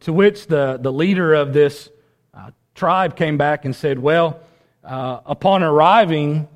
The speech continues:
to where you were, uh, we found forty-seven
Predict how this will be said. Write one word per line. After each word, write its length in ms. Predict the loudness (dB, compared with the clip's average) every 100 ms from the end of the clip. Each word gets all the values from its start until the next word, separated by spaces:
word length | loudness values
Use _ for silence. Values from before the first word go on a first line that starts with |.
| _
to 120 | -4
where 180 | -2 -2
you 180 | -2 2
were, 500 | 4 6 4 2 -4 -20 _ _
uh, 200 | -16 -12
we 200 | -6 -4
found 520 | -2 -2 0 0 -2 -6
forty-seven 1300 | 0 2 2 -2 -6 2 4 4 -2 -2 -4 -8